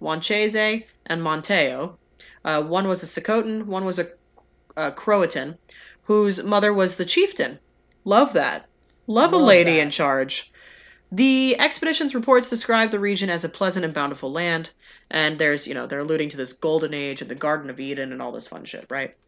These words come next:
Speaker 1: And so Queen Elizabeth was like, "Sounds tight.
Speaker 2: Oh,
Speaker 1: Way to
Speaker 2: God,
Speaker 1: go."
Speaker 2: it's so religious, it makes me wanna vomit.
Speaker 1: I know. She's like, "Raleigh,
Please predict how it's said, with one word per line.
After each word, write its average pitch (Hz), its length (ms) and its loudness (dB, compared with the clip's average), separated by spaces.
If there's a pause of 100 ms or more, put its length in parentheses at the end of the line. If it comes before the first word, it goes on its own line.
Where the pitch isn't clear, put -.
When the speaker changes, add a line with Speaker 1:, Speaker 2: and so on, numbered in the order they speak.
(140)
Speaker 1:
And 175 140 -4
so 208 80 2
Queen 277 220 4
Elizabeth 208 340 6
was 185 140 -2
like, 165 240 2
"Sounds 196 400 2
tight. 156 420 0
Speaker 2:
Oh, 165 260 -16 (460)
Speaker 1:
Way 196 200 0
to 202 80 4
Speaker 2:
God, 202 40 -2
Speaker 1:
go." 196 320 8
Speaker 2:
it's - 100 -4
so 185 180 -6
religious, 160 640 -6
it 151 80 -10
makes 147 260 -10
me 160 80 -12
wanna 147 220 -10
vomit. 135 580 -12 (120)
Speaker 1:
I 180 140 2
know. 151 180 2
She's 190 220 -2
like, 175 240 -2
"Raleigh, 202 540 0